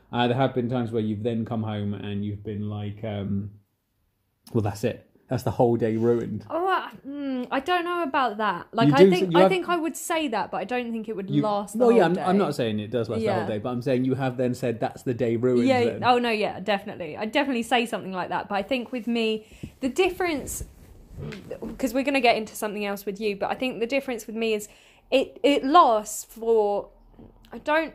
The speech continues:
Speaker 2: I don't know. It can last for, like, a little while, but I wouldn't say it's ever, it would last for more than, like, I don't know, half an hour, would you say?
Speaker 1: Uh, it depends. It depends on, um,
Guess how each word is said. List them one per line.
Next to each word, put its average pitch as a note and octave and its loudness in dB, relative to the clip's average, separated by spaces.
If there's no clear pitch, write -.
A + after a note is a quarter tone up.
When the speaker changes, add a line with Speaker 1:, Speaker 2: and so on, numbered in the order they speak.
Speaker 2:
I C4 -14
don't C4+ -2
know. A3 2
It - -6
can F#4+ -2
last G#4+ 2
for, F4 0
like, D4 2
a A#3 6
little B3+ 4
while, F3+ 2
but G3+ 2
I G3 6
wouldn't B3 -4
say A#3+ 2
it's F#3+ -2
ever, G#3 -2
it G3 -6
would G3+ -6
last G3+ -2
for A3 -4
more G3+ -2
than, F#3+ -6
like, F#3 -2
I G#3+ -4
don't G#3 -4
know, F#3 -2
half C4+ 2
an D#4+ -2
hour, F4+ 0
would D4+ -8
you E4+ -2
say? F#4 -4
Speaker 1:
Uh, A#3+ -2
it F3+ 2
depends. D3 -2
It C#3+ 4
depends C3 2
on, A#2 -4
um, G#2 -8